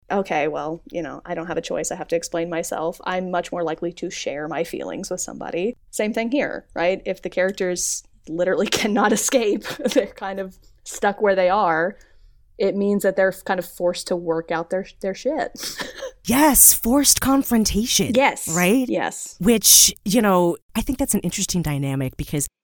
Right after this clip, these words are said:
Speaker 2: in real life, <laughs> where we have choices,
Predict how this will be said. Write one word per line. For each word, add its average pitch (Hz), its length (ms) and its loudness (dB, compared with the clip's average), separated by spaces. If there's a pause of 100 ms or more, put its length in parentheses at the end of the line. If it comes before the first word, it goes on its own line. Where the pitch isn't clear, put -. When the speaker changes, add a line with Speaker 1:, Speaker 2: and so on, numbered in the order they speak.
(220)
Speaker 2:
in 233 240 2
real 233 260 2
life, 110 540 -2 (680)
<laughs> - 60 -8
where 180 160 2
we 180 160 0
have 254 260 0
choices, 294 720 0